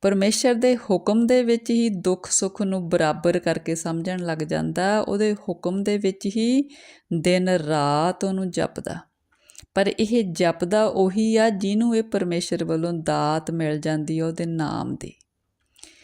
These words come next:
ਪਰਮੇਸ਼ਰ ਦੇ ਹੁਕਮ ਵਿੱਚ ਹੀ ਜੀਵ ਮਰਦਾ ਤੇ ਜੰਮਦਾ, ਛੋਟੇ ਤੋਂ ਵੱਡਾ ਹੁੰਦਾ।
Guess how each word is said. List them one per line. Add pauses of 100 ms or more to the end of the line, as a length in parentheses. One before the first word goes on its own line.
(300)
ਪਰਮੇਸ਼ਰ
ਦੇ
ਹੁਕਮ
ਵਿੱਚ
ਹੀ
ਜੀਵ
ਮਰਦਾ
ਤੇ
ਜੰਮਦਾ, (160)
ਛੋਟੇ
ਤੋਂ
ਵੱਡਾ
ਹੁੰਦਾ।